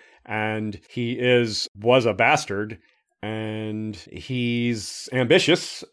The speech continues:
and he's changes sides <laughs> a few times, so there you go. And with Davos, it's more of the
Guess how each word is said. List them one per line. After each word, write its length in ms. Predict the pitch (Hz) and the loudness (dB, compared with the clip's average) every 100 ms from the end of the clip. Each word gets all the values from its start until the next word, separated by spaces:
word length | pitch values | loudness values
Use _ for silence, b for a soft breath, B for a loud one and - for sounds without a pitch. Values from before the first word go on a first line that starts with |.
| _ | _
and 560 | 107 104 101 104 104 101 | -4 -2 -2 -4 -6 -6
he's 920 | 92 113 110 110 107 95 - - - - | -6 -4 -2 -2 -4 -8 -10 -12 -16 -14
changes 400 | - 127 127 127 | 0 2 2 0
sides 640 | - 156 170 135 143 135 208 | 4 6 8 6 6 4 4
<laughs> 0 | |
a 80 | 190 | 4
few 200 | 185 - | 4 4
times, 500 | 151 117 131 170 - | 4 4 2 0 2
so 360 | 135 127 123 B B B - | 6 6 6 B B B -4
there 160 | 101 | 0
you 120 | 120 | 0
go. 360 | 135 226 185 - b b - | 6 8 8 4 b b -2
And 160 | 127 | -2
with 120 | 123 | 2
Davos, 640 | 113 202 285 156 139 135 - | 6 8 8 8 8 4 0
it's 380 | 135 - - | -2 -2 -8
more 300 | 139 135 143 | 0 4 6
of 140 | 127 107 | 4 4
the 300 | 120 117 | 4 4